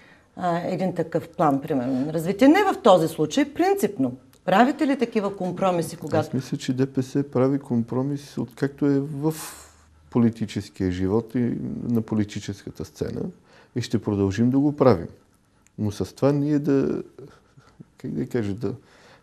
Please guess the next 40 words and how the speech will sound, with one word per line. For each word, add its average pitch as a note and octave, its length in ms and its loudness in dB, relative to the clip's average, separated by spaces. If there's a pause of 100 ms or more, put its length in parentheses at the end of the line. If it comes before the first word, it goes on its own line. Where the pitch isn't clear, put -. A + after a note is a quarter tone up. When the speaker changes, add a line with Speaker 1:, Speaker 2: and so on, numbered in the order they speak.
Speaker 2:
предаваме A#2+ 500 4
своите C3+ 420 2
хора, B2 320 2
които - 380 -8
са G#2 140 -6
били G2+ 220 0
лоялни F#2+ 500 2
към F2 160 -8
партията, - 720 -8 (440)
откакто G2 460 -2
са F#2+ 300 0 (160)
при C3 140 2
нас, G3+ 240 -2
разбира E3 340 0
се, - 300 -6
има A2+ 260 0
и B2+ 140 2
други B2 300 0
колеги, A#2+ 360 0
които B2 300 -12
са - 140 -8
били B2 160 0
в A#2+ 60 0
други A#2+ 220 0
политически A2+ 720 -4
сили, F3+ 300 -4 (480)
но D3 60 0
откакто D3+ 380 0
са B2 140 -2
в A2+ 60 0
Д G#2+ 160 0
П A2 80 -6
С, E3 160 -6
те C#3+ 160 -4
са A#2 160 -2
лоялни, G2+ 480 2
работят B2+ 400 4
за F2+ 120 -4
тази E2+ 320 -8
кауза A#2+ 380 -6